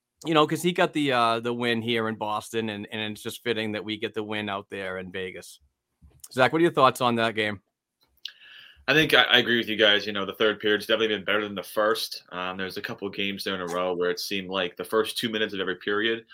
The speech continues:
Speaker 2: was the worst hockey Boston could ever play. Uh, it's just, it's tough to see that happen. And, um, obviously,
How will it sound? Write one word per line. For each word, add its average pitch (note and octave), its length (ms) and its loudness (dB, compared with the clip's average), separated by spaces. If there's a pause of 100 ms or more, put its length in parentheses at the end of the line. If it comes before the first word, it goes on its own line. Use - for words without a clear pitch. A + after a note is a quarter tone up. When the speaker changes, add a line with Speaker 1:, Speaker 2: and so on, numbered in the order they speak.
(160)
Speaker 2:
was F#2+ 120 -6
the F#2 120 -2
worst G2+ 240 -2
hockey G2 380 -2
Boston G2 500 -4 (140)
could F2+ 400 -6
ever F#2+ 220 0
play. G2 440 0 (400)
Uh, E2+ 220 -6
it's F2+ 160 -4
just, - 360 0 (160)
it's B2 160 -2
tough E3 200 2
to D3+ 80 2
see D3+ 160 -2
that B2 180 4
happen. D3 380 0
And, G#2 200 -4 (400)
um, F2 380 -10 (120)
obviously, G#2+ 760 0